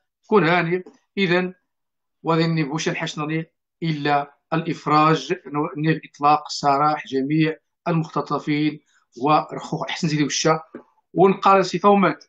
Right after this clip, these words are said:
أمغار ناس الزفافين، إن شاء الله ذي سكين فاسي رب العالمين. قزري باللي، آه، ثومات، آه،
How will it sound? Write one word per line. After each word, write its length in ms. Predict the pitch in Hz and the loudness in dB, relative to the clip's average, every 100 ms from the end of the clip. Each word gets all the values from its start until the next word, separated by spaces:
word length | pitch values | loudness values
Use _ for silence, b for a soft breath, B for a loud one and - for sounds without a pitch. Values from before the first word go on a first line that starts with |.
| - | 0
أمغار 240 | 180 165 160 | 4 4 4
ناس 200 | 185 175 | 0 -2
الزفافين، 540 | - 135 175 170 156 | -12 -2 0 0 -2
إن 60 | 139 | -4
شاء 200 | - 175 | 2 2
الله 160 | 170 | 4
ذي 120 | 156 156 | 0 -2
سكين 340 | - - 185 | -10 -2 0
فاسي 260 | 180 165 160 | 0 -4 2
رب 200 | 160 139 | 0 2
العالمين. 520 | 135 147 165 180 180 _ _ _ - | -2 -2 0 0 -2 _ _ _ -4
قزري 280 | 147 151 170 | -2 2 0
باللي، 520 | 160 165 165 131 - - | 0 0 2 0 -4 -10
آه، 260 | 135 139 131 | -6 -6 -4
ثومات، 460 | 170 170 156 147 - _ _ 160 | 2 2 2 -2 -20 _ _ -10
آه، 760 | 151 139 135 131 135 131 131 | -6 -4 -4 -4 -6 -8 -10